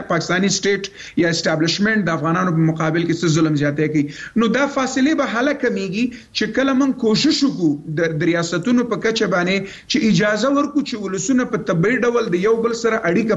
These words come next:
پیدا کړي. او سپورټس یې بهترین ادرس دی. خو کله چې تاسې د سپورټس نه استفاده کوئ چې قصداً کرکه وزیږوئ او کرکه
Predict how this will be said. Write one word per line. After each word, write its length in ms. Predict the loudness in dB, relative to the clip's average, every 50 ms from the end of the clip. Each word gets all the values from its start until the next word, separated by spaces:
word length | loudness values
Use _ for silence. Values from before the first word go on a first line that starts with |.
| 0
پیدا 200 | 2 2 2 2 2
کړي. 100 | 2 0 -2
او 60 | -2 -2
سپورټس 300 | 0 2 2 2 0 -2
یې 40 | -2 -2
بهترین 400 | -2 -2 -2 -2 -2 0 2 2 2 0
ادرس 260 | 0 0 0 0 -2 -2
دی. 80 | -2 -4 -4 -4 -12 -14 -14 -10 -2 0
خو 80 | 0 2 2
کله 160 | 2 2 2 0
چې 60 | -2 -2 0
تاسې 200 | 0 0 0 0 -2 -2
د 100 | -4 -6
سپورټس 400 | -4 0 2 2 2 2 0 -2
نه 40 | -2 0
استفاده 420 | -2 -2 -2 0 0 0 0 0 -2 0
کوئ 160 | 0 0 0
چې 140 | 0 0 -2 -2 -2
قصداً 420 | -2 -2 -2 -2 0 0 0 0 0 -2 0 0
کرکه 260 | 0 0 2 2 2 2
وزیږوئ 560 | 2 2 2 0 0 2 2 2 2 2 0 -2 -6 -8 -14 -14 -10 -4 -2 0
او 60 | 0 0 0 0
کرکه 240 | 0 0 0 -2